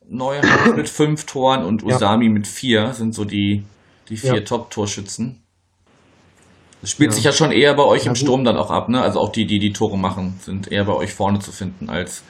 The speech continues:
Speaker 1: bei uns ist es ja momentan eher das Mittelfeld, als die
Speaker 2: Wollte ich grad
Speaker 1: Stürmer,
Speaker 2: sagen,
Speaker 1: die,
Speaker 2: aber
Speaker 1: die, die
Speaker 2: echt, das
Speaker 1: Tore
Speaker 2: ist ein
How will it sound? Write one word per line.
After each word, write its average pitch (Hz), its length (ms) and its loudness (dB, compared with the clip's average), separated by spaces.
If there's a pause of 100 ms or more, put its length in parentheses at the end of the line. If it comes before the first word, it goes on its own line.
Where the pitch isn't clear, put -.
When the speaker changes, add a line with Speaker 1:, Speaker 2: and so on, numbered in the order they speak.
(100)
Speaker 1:
bei - 80 -2
uns 113 160 4
ist 123 60 0
es 117 80 -2
ja 127 60 4
momentan 117 360 2
eher 104 140 2
das 104 160 -4
Mittelfeld, 143 560 -2 (800)
als 123 220 -6
die - 80 -6
Speaker 2:
Wollte 127 160 2
ich 127 40 -4
grad 123 120 2
Speaker 1:
Stürmer, 127 120 4
Speaker 2:
sagen, 113 120 4
Speaker 1:
die, 101 80 0
Speaker 2:
aber 95 120 0
Speaker 1:
die, 101 120 2
die 127 60 -2
Speaker 2:
echt, 113 100 -6
das 139 80 2
Speaker 1:
Tore 131 160 2
Speaker 2:
ist 120 60 -4
ein 120 40 -2